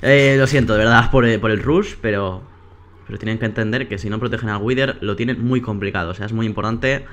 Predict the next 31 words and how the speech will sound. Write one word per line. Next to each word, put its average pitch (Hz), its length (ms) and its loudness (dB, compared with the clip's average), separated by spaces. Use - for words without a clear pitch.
aquí 123 240 2
proteger 127 320 0
el 120 80 4
Wither, 160 440 2
el 110 140 0
Wither 170 260 2
igual 139 200 2
que 160 60 -2
proteges 135 340 -4
al 95 100 -4
huevo. 127 260 0
O 90 60 -6
sea, 92 360 -4
es 139 80 -10
imprescindible. 117 640 -6
Es - 60 -6
imprescindible, 135 580 2
<laughs> - 280 12
ha - 100 12
salido 170 180 10
el 147 60 8
acento 135 260 6
argentino. 131 560 4
Vale, 123 220 6
me 117 60 4
voy 143 100 2
para, 117 680 4
para 101 160 0
el 98 80 -2
equipo 98 260 -4
verde. 90 300 -4